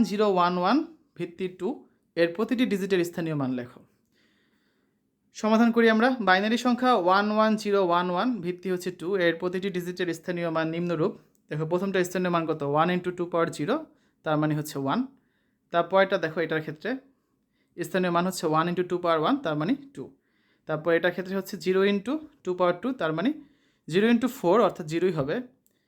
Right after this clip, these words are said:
তারপর এটার জন্য স্থানীয় মান হচ্ছে ওয়ান into টু power থ্রি, তার মানে এইট। তারপর এটার জন্য স্থানীয় মান হচ্ছে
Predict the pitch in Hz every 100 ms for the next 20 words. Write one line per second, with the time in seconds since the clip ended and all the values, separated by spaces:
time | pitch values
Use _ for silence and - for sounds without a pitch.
0 | _ - 170 170 185 185 196 180 185 196
1 | 285 - 156 185 175 175 170 175 - 180
2 | 147 156 185 185 233 233 170 175 160 156
3 | - 202 269 - _ _ _ _ - 156
4 | 151 156 156 180 247 - _ - 160 160
5 | 190 196 214 196 180 185 185 180 185 -
6 | 269